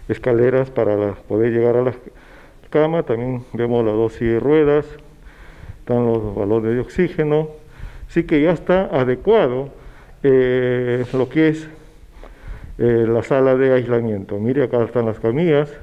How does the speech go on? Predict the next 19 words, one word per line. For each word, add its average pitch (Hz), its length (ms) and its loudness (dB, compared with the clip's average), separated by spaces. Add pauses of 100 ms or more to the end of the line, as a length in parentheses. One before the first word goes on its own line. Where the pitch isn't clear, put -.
(1040)
Eh, 101 580 -2
esta 135 220 -2
es 117 80 0
la 107 80 0
camilla 113 340 0
nueva 123 300 2
también 110 320 -4
que 113 160 -2
ha 110 140 -4 (320)
donado 120 480 2
Chicama 120 600 -2 (600)
Unidos. 127 460 2
Puede 110 200 -2
usted 107 340 -2
verlo, 117 280 0
ahí 113 100 0
está 117 240 -2
con 101 180 -4
su 92 280 -6